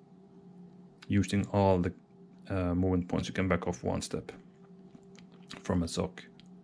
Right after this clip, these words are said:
I think also infantry can do that, but I'm not hundred percent sure, or if it's only a cavalry thing, really. But I was thinking maybe these guys could help out in that battle.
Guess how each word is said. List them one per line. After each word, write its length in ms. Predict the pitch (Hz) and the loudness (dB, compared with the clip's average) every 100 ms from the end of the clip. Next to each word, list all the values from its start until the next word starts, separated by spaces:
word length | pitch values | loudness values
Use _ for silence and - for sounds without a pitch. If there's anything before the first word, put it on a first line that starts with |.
| - - - - - - - - - - | -20 -20 -20 -20 -20 -20 -20 -20 -18 -12
I 60 | |
think 340 | - - 120 107 | -10 6 8 10
also 220 | 90 - | 6 6
infantry 400 | 87 82 80 82 | 4 4 -2 -4
can 160 | - 87 | -2 0
do 140 | 87 | 2
that, 180 | 87 85 | 2 0
but 380 | - - - - | -4 -16 -20 -8
I'm 100 | 87 | -2
not 180 | 87 87 | -2 -4
hundred 300 | - 85 - | -6 -8 -6
percent 160 | - - | -6 -4
sure, 340 | - 85 87 - | -2 -2 -4 -6
or 100 | 95 | -4
if 120 | 85 | -2
it's 120 | - 87 | -4 -4
only 200 | 87 87 | -2 -4
a 20 | |
cavalry 500 | - 87 82 87 - | -4 -2 0 0 -2
thing, 280 | - 85 87 | -2 -2 0
really. 320 | 90 90 90 - - - - - - - - - - | 2 2 0 -8 -20 -20 -20 -20 -18 -18 -18 -14 0
But 160 | 104 | 4
I 40 | 101 | 6
was 160 | 98 | 6
thinking 380 | - 117 107 104 | 8 8 8 6
maybe 380 | 98 92 95 95 | 6 4 2 4
these 260 | 92 104 | 4 4
guys 220 | - 95 87 | 4 4 4
could 200 | - 82 | -2 -6
help 400 | - 98 90 95 | -2 0 2 4
out 560 | 98 110 120 - - - - - - - - - - - - - 185 - - 180 - - - - - - - - - - - | 6 4 2 -6 -12 -12 -20 -20 -20 -20 -20 -20 -20 -20 -20 -20 -20 -20 -20 -20 -20 -20 -20 -20 -20 -20 -20 -20 -20 -20 -4
in 120 | 92 | 0
that 280 | 87 87 - | 0 -2 0
battle. 400 | 90 90 - - | 0 0 -4 -8